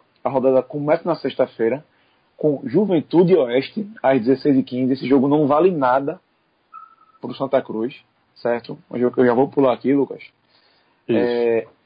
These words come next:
Speaker 1: A B C e Criciúma também não vale nada pro Santa Cruz.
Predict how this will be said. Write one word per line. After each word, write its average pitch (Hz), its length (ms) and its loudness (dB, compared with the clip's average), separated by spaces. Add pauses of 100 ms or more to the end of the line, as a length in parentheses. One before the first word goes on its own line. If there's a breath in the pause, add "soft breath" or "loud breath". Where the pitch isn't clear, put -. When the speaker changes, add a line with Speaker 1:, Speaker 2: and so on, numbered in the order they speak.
(200)
Speaker 1:
A 180 140 2
B 247 200 0
C - 260 0
e 170 60 2
Criciúma 147 760 -6 (100)
também 143 240 0
não 139 140 -2
vale 143 240 0
nada 131 240 0
pro - 120 -20
Santa 131 240 -4
Cruz. 110 320 -8